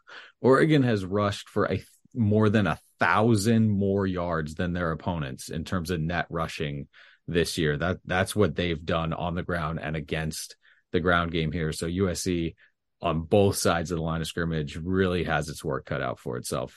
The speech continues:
on, on Saturday night. Let's go to fourth down. Your number, your statistic, the, the number that jumps out to you that you feel like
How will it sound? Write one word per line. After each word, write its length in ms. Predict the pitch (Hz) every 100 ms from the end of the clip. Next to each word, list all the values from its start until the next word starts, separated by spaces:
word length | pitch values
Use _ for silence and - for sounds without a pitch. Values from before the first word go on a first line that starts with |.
| _
on, 280 | - 76 69
on 160 | - 78
Saturday 400 | - 73 65 67
night. 220 | 65 62 _ _ _ _ _ _ _ _ _ _ -
Let's 80 |
go 80 | 127
to 60 | 117
fourth 280 | 123 110 110
down. 360 | 104 98 92 _ _ _ _ _ _
Your 140 | 113 123
number, 640 | 117 117 101 90 78 85
your 180 | - 101
statistic, 840 | - 123 107 - 107 - 92 76 -
the, 140 | 98
the 180 | 76 98
number 420 | 101 107 107 104
that 200 | 98 82
jumps 320 | 98 95 -
out 180 | 95 90
to 140 | -
you 240 | 90 92 90
that 160 | 82
you 180 | 76 87
feel 320 | - 98 92
like 340 | 90 87 82